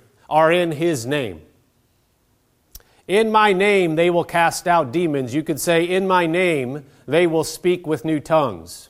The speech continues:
In my name they will take up serpents, and if they drink anything deadly, it will by no means hurt them. In my name they will lay hands on the sick, and they will recover." We are to walk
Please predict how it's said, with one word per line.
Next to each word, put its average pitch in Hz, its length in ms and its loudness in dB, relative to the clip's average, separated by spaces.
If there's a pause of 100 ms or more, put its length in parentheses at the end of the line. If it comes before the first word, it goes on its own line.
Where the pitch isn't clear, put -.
(960)
In 214 220 2
my 202 200 4
name 170 680 0
they 151 240 -2
will 160 160 0
take 175 320 -4
up 160 160 2
serpents, 120 760 -6
and 143 160 -4
if 151 120 -2
they 156 160 0
drink 160 340 -2
anything 156 420 -4
deadly, 143 360 2
it 143 60 0
will 139 120 -4
by 147 220 0
no 151 180 -2
means 147 300 -4
hurt 151 260 -4
them. 104 320 -6
In 190 240 -2
my 185 220 2
name 147 640 -2 (280)
they 156 240 0
will 160 240 0
lay 170 280 2
hands 156 440 -2
on 151 200 0
the 139 80 -4
sick, - 560 -2 (360)
and 139 240 -4
they 175 520 0 (200)
will 156 300 0
recover." 139 760 -4 (1600)
We 202 220 -2
are 214 240 0
to 190 240 -6
walk 156 640 2